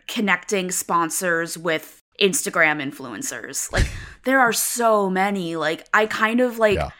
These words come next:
Speaker 1: I've joked with, like, other writers in this space at TechCrunch. It feels like every day I get an email pitching me a startup that just raised funding to connect sponsors with content creators.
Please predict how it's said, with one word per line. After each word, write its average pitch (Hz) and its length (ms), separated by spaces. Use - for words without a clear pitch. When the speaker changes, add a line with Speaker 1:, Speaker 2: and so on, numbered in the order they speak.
Speaker 1:
I've 220 300
joked 208 420
with, 202 140
like, 185 280
other 202 760
writers 190 600
in 196 200
this 180 200
space 170 440
at 165 200
TechCrunch. 170 800
It 226 160
feels 226 400
like 214 240
every 190 340
day 175 340
I 175 80
get 180 220
an 185 180
email 180 400
pitching 185 460
me 180 160
a 165 60
startup 170 480
that 165 160
just 165 260
raised 170 300
funding 160 560
to 160 240
connect 165 500
sponsors 147 840
with - 400
content - 420
creators. 98 680